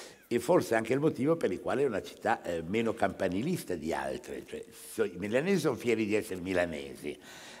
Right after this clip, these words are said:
Eh, sono lì quelli che dicono: "Noi siamo di Milano", gli altri in Ariusi, no? Quelli fuori sono ariosi. Però, eh, alla fine è fra le situazioni campanilistiche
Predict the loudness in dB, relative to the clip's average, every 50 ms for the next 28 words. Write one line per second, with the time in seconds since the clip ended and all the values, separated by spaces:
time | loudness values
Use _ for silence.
0 | -14 _ -2 0 0 2 2 0 0 -2 -2 -4 -4 -4 -4 -4 -2 -4 -4 -2
1 | -2 -4 -2 -2 0 0 0 0 -2 -4 -4 -4 -4 -4 -4 -6 -4 -4 -4 -4
2 | -6 -6 -6 -6 -6 -4 -4 -4 -2 0 2 4 4 4 4 2 2 4 4 4
3 | 2 2 -2 -4 -2 0 0 0 0 0 0 -2 -2 -4 -6 -8 -10 -10 -8 -8
4 | -8 -6 -6 -6 -6 -6 -4 -4 -4 -4 -4 -6 -6 -6 -2 -2 -2 0 0 -2
5 | -2 -2 -2 -4 -6 -8 -10 -12 -14 -16 -18 -16 -16 -16 -18 -20 -6 2 6 10
6 | 12 12 12 12 12 8 6 2 2 4 4 4 2 4 4 6 6 6 6 4
7 | 0 2 2 4 4 4 4 2 2 2 4 4 4 4 0 -6 -14 -10 -4 4
8 | 6 6 8 8 6 6 4 4 2 2 0 0 0 -2 -6 -4 -2 -2 0 0
9 | 0 -2 0 2 2 2 4 4 2 2 4 2 0 0 -2 -4 -4 -4 -4 -4
10 | 2 2 2 2 2